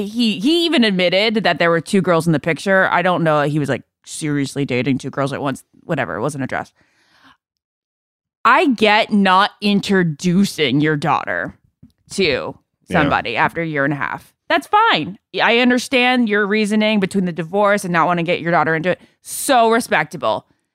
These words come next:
Speaker 1: Not bringing up the fact that you have one, that does seem like you're hiding her. Hiding a huge aspect of your life.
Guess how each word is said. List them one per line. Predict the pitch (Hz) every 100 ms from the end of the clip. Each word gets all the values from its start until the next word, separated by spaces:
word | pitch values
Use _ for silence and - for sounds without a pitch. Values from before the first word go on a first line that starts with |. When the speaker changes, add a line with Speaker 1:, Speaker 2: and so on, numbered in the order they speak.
| _ -
Speaker 1:
Not | 196 196 226 -
bringing | 247 262 254
up | 233
the | 202
fact | 220 208
that | 208 151
you | 143
have | 302 285 170 147 196
one, | 285 311 339 214
that | 208 196
does | 202 185 -
seem | 170
like | 151
you're | 127 131
hiding | 127 85 90
her. | 113 73 - _ _
Hiding | - - 226 180
a |
huge | 151 - 277 214
aspect | 180 139 - 151
of | 147
your | 135
life. | 113 104